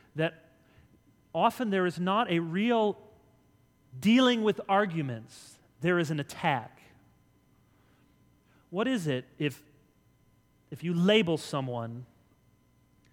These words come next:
anti-science, anti-women, anti-gay, hate speech?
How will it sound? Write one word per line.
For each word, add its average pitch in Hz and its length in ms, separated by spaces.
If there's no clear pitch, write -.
anti-science, 151 1500
anti-women, 139 1200
anti-gay, 131 1300
hate 180 240
speech? - 440